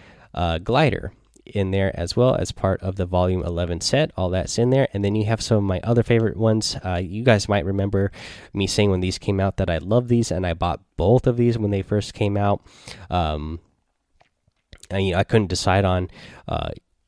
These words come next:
you know, at the time I was like, "Maybe I can just get one," but then I said, "No, I gotta get 'em both."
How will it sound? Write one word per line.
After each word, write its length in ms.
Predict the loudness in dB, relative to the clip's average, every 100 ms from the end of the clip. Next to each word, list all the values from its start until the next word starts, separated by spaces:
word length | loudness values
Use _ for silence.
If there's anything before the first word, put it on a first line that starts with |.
| _ _ -4
you 100 | -2
know, 340 | 0 -2 -4 -8 _ -20 -20 _ _ _ _ -4
at 120 | -4
the 40 | -2
time 260 | 2 4
I 60 | 4
was 140 | 2
like, 140 | 0 0
"Maybe 320 | 2 2 2
I 80 | -2
can 180 | -4 -2
just 240 | -4 -4
get 180 | -6 0
one," 440 | 6 8 8 4
but 120 | 0
then 140 | 0 0
I 80 | 0
said, 220 | -2 2
"No, 220 | 4 2
I 100 | 0
gotta 200 | -4 -4
get 100 | -4
'em 80 | -4
both." 340 | 0 0 -2